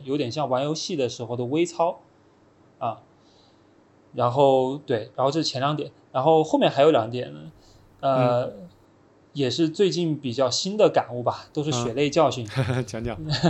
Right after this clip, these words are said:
Speaker 1: <laughs> 就第一点是，呃，永远拥抱新故事。
Speaker 2: 啊。
Speaker 1: 我甚至想把这句话改成我的微信签名。
Speaker 2: <laughs>
Speaker 1: 对，你，你应该也能理解，就是在A I上面我没有赚到大钱嘛，但我本身是在这个行业里面，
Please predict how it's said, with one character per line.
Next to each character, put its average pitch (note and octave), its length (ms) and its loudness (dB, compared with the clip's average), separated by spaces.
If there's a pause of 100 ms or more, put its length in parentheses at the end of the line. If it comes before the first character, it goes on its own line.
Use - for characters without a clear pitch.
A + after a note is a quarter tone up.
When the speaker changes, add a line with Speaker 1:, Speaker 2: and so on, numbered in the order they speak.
(260)
Speaker 1:
<laughs> - 540 -14
就 D#3+ 80 4
第 D#3+ 160 2
一 F#3 100 0
点 C#3+ 240 4
是， C3+ 400 4 (320)
呃， A#2+ 240 2
永 C3 240 2
远 A#2+ 300 2
拥 D3 180 -2
抱 C#3 220 8
新 D#3+ 240 -4
故 E3 160 2
事。 - 200 -6 (300)
Speaker 2:
啊。 A#2 160 -6
Speaker 1:
我 B2+ 80 -2
甚 G3+ 180 -2
至 F#3 80 -2
想 D#3+ 200 4
把 A#2+ 200 8
这 D#3+ 140 -4
句 D#3 100 -2
话 D#3 220 4
改 B2 180 -2
成 C3 200 -6
我 B2+ 100 -2
的 A#2 320 -2 (300)
微 D#3+ 120 2
信 D#3+ 160 -2
签 D3+ 200 -6
名。 A#2 200 -6 (680)
Speaker 2:
<laughs> - 600 -18
Speaker 1:
对， D3 100 2
你， C3+ 260 -2
你 D3+ 140 0
应 D3+ 60 2
该 F#3+ 120 8
也 C3 180 8
能 C3 200 0
理 C3+ 160 2
解， A#2 180 -2
就 A#2+ 120 -8
是 A#2+ 240 -4 (240)
在 C#3 180 2
A D#3+ 140 6
I E3+ 120 10
上 E3 160 4
面 B2+ 160 -4
我 G#2+ 120 -6
没 B2+ 100 -8
有 C3+ 100 -4
赚 C3 160 -2
到 B2+ 80 -2
大 C#3+ 200 0
钱 - 200 -10
嘛， D#3 140 -14 (140)
但 D3 120 0
我 D3+ 80 4
本 D3+ 160 0
身 C#3 160 -8
是 C#3 80 -12
在 C#3+ 140 -2
这 C#3+ 80 -4
个 C#3 80 -6
行 A#2+ 240 -10
业 D#3+ 140 2
里 C#3 100 -10
面， D#3+ 220 -16